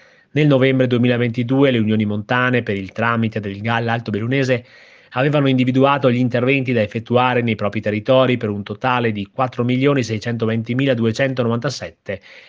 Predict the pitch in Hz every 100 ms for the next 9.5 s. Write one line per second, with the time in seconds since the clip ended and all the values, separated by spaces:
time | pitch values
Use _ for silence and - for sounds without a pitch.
0 | - 135 139 127 110 - _ - 117 120
1 | 120 139 131 123 117 110 120 113 135 117
2 | 120 117 113 113 127 127 123 117 117 120
3 | 147 139 117 113 113 123 117 113 107 110
4 | 120 113 117 110 113 110 123 143 131 123
5 | 113 _ _ - - - - - 131 139
6 | 139 135 135 127 123 117 139 139 123 127
7 | 123 123 117 117 117 123 123 104 147 147
8 | 139 123 117 120 135 156 131 117 139 131
9 | 117 120 151 131